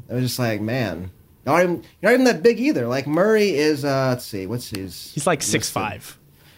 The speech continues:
Speaker 1: Yes, I got him here at six four, two ten, six six wingspan on Draft Express.
Speaker 2: Yeah.
Speaker 1: And s-, so, like, here's the way to look at it. Like, let's say I saw one of the mocks, they had Buddy Hield going to Denver. And actually, quite a few mocks have had Buddy Hield going to Denver.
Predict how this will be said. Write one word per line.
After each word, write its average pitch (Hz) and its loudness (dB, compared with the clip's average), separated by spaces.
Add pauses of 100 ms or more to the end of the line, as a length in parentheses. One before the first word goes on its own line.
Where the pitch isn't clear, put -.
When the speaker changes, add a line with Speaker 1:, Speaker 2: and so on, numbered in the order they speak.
(120)
Speaker 1:
Yes, 214 2
I 165 2
got 214 6
him 208 2
here 214 4
at 160 0
six - -4
four, 175 0
two 156 -4
ten, 127 -2
six - -8
six 120 -6
wingspan 110 -6
on 101 -6
Draft 95 -6
Express. - -12 (320)
Speaker 2:
Yeah. 120 -4
Speaker 1:
And 156 0
s-, - -8 (160)
so, - 0
like, 214 4
here's 269 4
the 247 2
way 208 4
to 160 4
look 135 -2
at 117 -2
it. 120 -4
Like, 120 -2 (320)
let's 180 2
say 233 4
I 196 6
saw 220 2
one 185 4
of 185 2
the 170 0
mocks, 143 2
they 156 -2
had 120 -4
Buddy 139 0
Hield 131 0
going 123 0
to 110 -4
Denver. 92 -6 (300)
And 151 2
actually, 160 2 (180)
quite 202 2
a 190 2
few 190 -2
mocks 131 0
have 127 -6
had 117 -2
Buddy 107 -4
Hield 107 -6
going 104 -10
to 98 -14
Denver. 98 -12